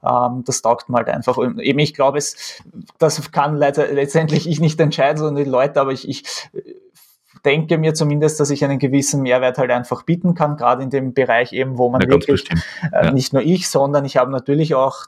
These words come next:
Speaker 1: durch die zehn Jahre im Profisport ein gewisses Netzwerk, da kann ich auch, ähm, andere Experten, andere Profiathleten dann reinholen und das eben weitergeben, dass ich einerseits, ja, ich, ich bin jetzt verstärkt einfach auf YouTube, weil ich da gemerkt habe, okay, das ist eine Plattform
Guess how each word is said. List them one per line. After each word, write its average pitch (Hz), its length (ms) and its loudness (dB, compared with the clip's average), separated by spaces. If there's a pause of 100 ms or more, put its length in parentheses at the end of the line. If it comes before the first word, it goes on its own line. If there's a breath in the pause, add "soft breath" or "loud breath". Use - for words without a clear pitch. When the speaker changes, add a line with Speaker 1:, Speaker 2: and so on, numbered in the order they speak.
Speaker 1:
durch 131 160 -2
die 139 140 0
zehn 123 220 2
Jahre 123 160 4
im 123 80 -4
Profisport 123 560 -2
ein 127 80 -2
gewisses 123 440 -4
Netzwerk, 151 540 0
da 131 100 0
kann 123 200 0
ich 127 180 -8 (420 loud breath)
auch, 127 360 0
ähm, 123 500 0
andere 135 320 0
Experten, 139 680 -2
andere 131 320 0
Profiathleten 131 680 0
dann 123 140 0
reinholen 131 480 0
und 127 140 -2
das 123 160 2
eben 123 240 -2
weitergeben, 117 600 0
dass 120 200 -2
ich 120 160 0
einerseits, - 920 -2
ja, 120 280 0
ich, - 180 -12
ich - 360 -10
bin 143 140 0
jetzt 143 180 2
verstärkt 135 460 2
einfach 131 240 0
auf 127 160 -4
YouTube, 175 400 0
weil 135 120 4
ich 131 60 -10
da 143 100 -2
gemerkt 135 320 0
habe, 135 120 -2
okay, 131 160 0
das 127 160 -2
ist 131 100 -2
eine 131 200 2
Plattform 131 680 0